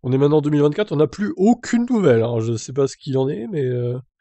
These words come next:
alors peut-être dans les prochaines semaines, il va, il va s'y remettre, euh, parce que bon, là, il y avait les fêtes et tout, il pensait pas trop à ça, mais on n'a plus aucune nouvelle. Ça se trouve, ça va, ça va faire pchit, son truc, là. Il a juste foutu un coup de pression à la fia pour voir ce qu'elle allait faire.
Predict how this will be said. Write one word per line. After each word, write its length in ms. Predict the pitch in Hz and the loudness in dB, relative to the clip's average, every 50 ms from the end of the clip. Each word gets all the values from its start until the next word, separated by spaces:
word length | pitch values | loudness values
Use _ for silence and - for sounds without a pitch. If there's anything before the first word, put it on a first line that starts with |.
| _ _ _ _ | _ _ _ _
alors 100 | - 113 | -12 -12
peut-être 240 | 110 - - 160 156 | -10 -8 -6 -4 -2
dans 100 | 143 139 | 0 0
les 60 | 131 | 0
prochaines 300 | 127 - 139 - 156 139 | 0 -4 -6 -6 -6 -6
semaines, 340 | 131 - - 139 147 147 139 | -6 -4 -2 0 0 2 2
il 140 | 127 120 120 | 0 0 2
va, 100 | 120 120 | 2 2
il 100 | 120 120 | 2 2
va 100 | 117 120 | 0 -2
s'y 180 | 117 - - 143 | -2 -4 -10 -8
remettre, 400 | 127 127 139 135 135 131 - 147 | -6 -6 -6 -8 -8 -8 -8 -6
euh, 180 | 123 120 123 | -6 -6 -6
parce 160 | 120 139 135 | -8 -10 -12
que 100 | - - | -12 -10
bon, 180 | 131 123 131 127 | -8 -8 -6 -4
là, 160 | 131 131 127 | -4 -4 -4
il 60 | 127 | -4
y 20 | 123 | -4
avait 100 | 123 123 | -4 -2
les 100 | 127 131 | -4 -4
fêtes 320 | 127 - 160 147 139 - | -4 -2 -2 -2 -2 -2
et 40 | 135 | -6
tout, 280 | - - 139 135 135 127 | -16 -10 -6 -4 -4 -4
il 160 | 120 120 120 117 | -4 -4 -6 -8
pensait 280 | - 131 - - - | -10 -12 -10 -12 -12
pas 160 | - 127 123 | -8 -8 -8
trop 240 | 120 - - 139 131 | -8 -8 -6 -4 -4
à 40 | 123 | -4
ça, 220 | - - 160 196 214 | -4 -4 -4 -4 -4
mais 140 | 165 - - _ _ _ _ _ _ _ _ _ _ _ _ _ _ _ _ _ | -6 -10 -14 _ _ _ _ _ _ _ _ _ _ _ _ _ _ _ _ _
on 80 | - 117 | -12 -10
n'a 140 | 113 127 127 _ | -10 -10 -12 _
plus 260 | - - - 214 - - - | -16 -10 -8 -8 -8 -4 -2
aucune 400 | 190 202 208 214 - 233 233 247 | 0 0 0 -2 -4 -4 -2 -2
nouvelle. 360 | 262 240 180 139 120 110 123 | -2 -2 0 -2 -2 -2 -4
Ça 120 | - 143 | -8 -10
se 60 | 123 | -10
trouve, 160 | - - - - | -10 -16 -16 -8
ça 120 | - 120 | -6 -4
va, 60 | 110 107 - _ | -4 -4 -6 _
ça 180 | - - - 123 | -16 -8 -6 -4
va 60 | 110 | -4
faire 180 | - - 113 | -4 -6 -14
pchit, 320 | - - - - - 247 240 - | -12 -12 -10 -8 -6 -6 -8 -8
son 180 | - 147 131 | -8 -10 -10
truc, 240 | 123 - 226 233 - | -8 -8 -10 -8 -6
là. 160 | 147 160 175 _ _ _ _ _ _ _ _ - | -6 -8 -8 _ _ _ _ _ _ _ _ -8
Il 120 | 151 127 | -2 0
a 60 | 127 135 | 2 2
juste 160 | 185 196 - | 0 -2 -8
foutu 200 | - 175 - 185 | -10 -6 -4 -4
un 60 | 165 | -4
coup 120 | - - | -4 -8
de 40 | 147 | -12
pression 320 | - - 165 151 - 165 165 | -8 -6 -6 -6 -4 -4 -2
à 40 | |
la 120 | 139 135 131 | 0 0 -2
fia 320 | 127 - - 156 156 120 | -2 -4 -4 -2 -2 -2
pour 160 | - - 127 | -4 -6 -6
voir 280 | 110 123 131 127 120 110 | -4 -2 -2 -2 -2 -4
ce 80 | - - | -6 -6
qu'elle 220 | - 135 123 120 | -4 -2 0 0
allait 140 | 123 123 120 | 0 0 -2
faire. 300 | - - 175 196 196 | -4 -4 -6 -6 -6